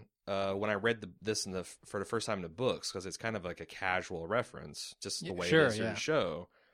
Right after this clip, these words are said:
Speaker 1: In passing, oh, by the way, Littlefinger engineered the entire Game of Thrones. He's the one that lit the match.
Speaker 2: Hmm.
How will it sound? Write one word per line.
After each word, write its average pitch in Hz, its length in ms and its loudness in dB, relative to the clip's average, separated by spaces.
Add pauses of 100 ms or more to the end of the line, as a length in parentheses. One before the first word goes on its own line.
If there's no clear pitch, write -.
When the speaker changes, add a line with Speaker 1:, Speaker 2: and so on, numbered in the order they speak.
(100)
Speaker 1:
In 113 200 0
passing, 139 500 6
oh, 117 140 8
by 107 200 8
the 90 120 0
way, 92 580 4 (960)
Littlefinger 107 1040 4
engineered 107 920 0
the 107 160 0
entire 117 720 6
Game 110 360 2
of 101 140 -2
Thrones. 98 560 0
He's 120 200 -4
the 113 80 0
one 107 360 2
that 90 240 -2
lit 107 280 -2
the 87 60 -6
match. 101 760 -2 (360)
Speaker 2:
Hmm. 127 180 2